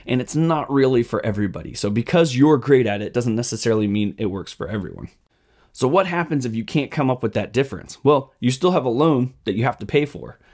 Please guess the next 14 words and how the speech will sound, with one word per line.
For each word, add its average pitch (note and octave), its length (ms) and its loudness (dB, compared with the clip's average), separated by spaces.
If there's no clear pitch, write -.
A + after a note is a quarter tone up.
It G2+ 100 -8
could C3+ 240 2
be, A2+ 380 0
and A#2+ 120 0
it's G#2+ 140 -8
a G2+ 40 -8
really B2+ 200 2
high A2 200 -2
interest G#2+ 340 -6
loan, A#2 260 2
it F#2 80 -12
could A#2+ 240 0
be A2+ 180 4
a, G2+ 200 0